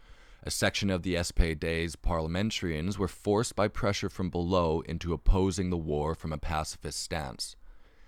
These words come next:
Expelled from the party, they formed the U S P D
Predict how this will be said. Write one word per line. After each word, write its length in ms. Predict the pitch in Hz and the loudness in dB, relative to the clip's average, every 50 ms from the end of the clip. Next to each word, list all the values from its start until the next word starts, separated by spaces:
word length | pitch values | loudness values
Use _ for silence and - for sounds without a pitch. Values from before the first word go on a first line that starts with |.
| - - - | -20 -16 -12
Expelled 480 | - 80 - - - 101 95 101 95 - | -10 -8 -6 -2 0 2 2 2 2 0
from 140 | - 101 | 0 0
the 60 | 98 - | 2 6
party, 500 | - - 92 90 98 98 101 110 113 - - | 6 6 6 4 0 0 -2 -4 -6 -6 -4
they 120 | 90 82 | -4 -4
formed 380 | 78 - - 90 80 82 87 85 | -4 -4 -4 -4 -2 -2 -2 -2
the 100 | 82 80 | -2 -4
U 240 | 78 80 82 78 76 | -4 -2 -2 -2 -2
S 200 | 80 80 - - | -2 -2 -4 -2
P 240 | - 80 78 82 | -2 -2 -2 -2
D 480 | 82 78 87 - - 69 58 62 85 - | -2 -2 -2 -2 -2 -2 -2 -4 -8 -10